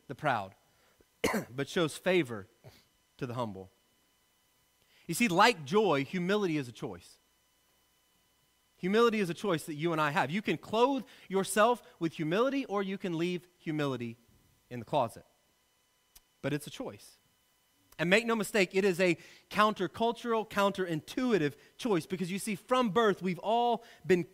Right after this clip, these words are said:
unconsciously and sometimes consciously disciplined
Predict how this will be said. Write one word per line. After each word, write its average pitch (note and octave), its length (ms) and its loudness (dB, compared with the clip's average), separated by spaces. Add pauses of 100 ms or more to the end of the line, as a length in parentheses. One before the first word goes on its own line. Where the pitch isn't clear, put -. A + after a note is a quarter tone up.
(140)
unconsciously A3 1040 0
and F#3+ 100 -6
sometimes G3 360 -6
consciously C#3+ 500 -4
disciplined C#3+ 760 -2